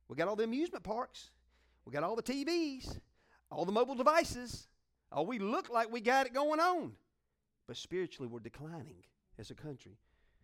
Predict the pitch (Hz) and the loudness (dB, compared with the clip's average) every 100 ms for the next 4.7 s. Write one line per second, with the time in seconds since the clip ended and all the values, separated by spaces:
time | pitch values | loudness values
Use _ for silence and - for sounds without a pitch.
0 | _ _ 127 147 - - 185 180 180 151 | _ _ -2 -2 -2 0 2 2 -4 0
1 | 208 208 202 233 233 254 233 - _ _ | 2 2 -4 -6 -6 -10 -14 -16 _ _
2 | _ - 160 165 - 143 113 107 101 - | _ -10 -4 -4 -4 -6 -6 -8 -14 -20
3 | _ _ _ _ _ - 147 160 165 143 | _ _ _ _ _ -6 2 4 4 4
4 | 131 131 120 120 117 107 - | -2 -2 -2 -4 -6 -10 -20